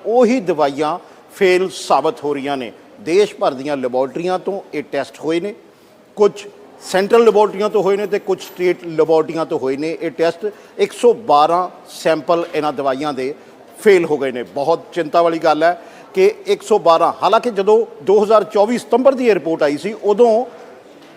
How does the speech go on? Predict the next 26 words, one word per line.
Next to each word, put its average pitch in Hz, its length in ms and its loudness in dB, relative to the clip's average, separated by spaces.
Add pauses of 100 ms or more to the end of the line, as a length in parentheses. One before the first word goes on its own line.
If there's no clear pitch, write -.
(140)
ਉਣੰਜਾ 254 380 6
ਦਵਾਈਆਂ 165 340 2
ਯਾਨੀ 165 240 -2
ਫੋਰਟੀ 214 320 -2
ਨਾਈਨ 208 280 0
ਦਵਾਈਆਂ 160 480 0
ਇੱਦਾਂ 156 260 -4
ਦੀਆਂ 151 180 -4
ਸੀ 147 100 -6
ਜਿਹੜੀਆਂ 160 320 -6
ਫੇਲ 143 260 -6
ਹੋਈਆਂ 175 240 -2
ਸਨ। 208 220 -6 (180)
ਇਸ 226 260 2
ਵਾਰ 170 360 4
ਇਹ 185 100 0
ਗਿਣਤੀ 156 360 -6
ਵੱਧ 156 220 0
ਕੇ 170 300 -4
ਇੱਕ 175 140 -8
ਸੌ 180 300 -2 (380)
ਬਾਰਾਂ 180 440 4
ਹੋ 131 120 -4
ਗਈ 131 240 -4
ਹੈ। 90 80 -10 (360)
ਬਹੁਤ 208 500 4